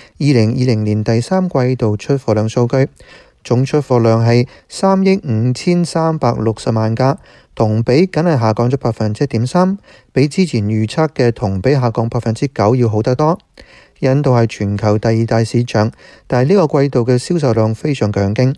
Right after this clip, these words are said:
其他新興市場，譬如巴西、印尼同俄羅斯，分別位於世界第四、第五同第六，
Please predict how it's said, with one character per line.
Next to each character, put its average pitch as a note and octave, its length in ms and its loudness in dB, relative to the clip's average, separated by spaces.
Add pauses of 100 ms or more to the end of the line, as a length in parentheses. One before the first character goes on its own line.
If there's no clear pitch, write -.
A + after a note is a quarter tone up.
(480)
其 A#2+ 120 0
他 E3+ 160 2
新 F3+ 180 0
興 F#3 200 4
市 - 220 0
場， A#2 240 0 (320)
譬 C#3+ 180 2
如 A2 60 2
巴 E3+ 320 0
西、 F#3+ 380 0 (100)
印 B2 300 0
尼 G2+ 240 2 (180)
同 G#2 240 0
俄 G2 100 2
羅 G#2 140 4
斯， F#3+ 280 0 (280)
分 G3 220 0
別 E3+ 140 0
位 A#2 220 0
於 D#3 120 -2
世 A#2+ 220 0
界 A#2+ 200 0
第 A2 260 -2
四、 A#2+ 280 0
第 A#2+ 120 -2 (200)
五 A#2 100 0
同 G#2 140 -2
第 G#2 140 -2
六， A#2+ 260 2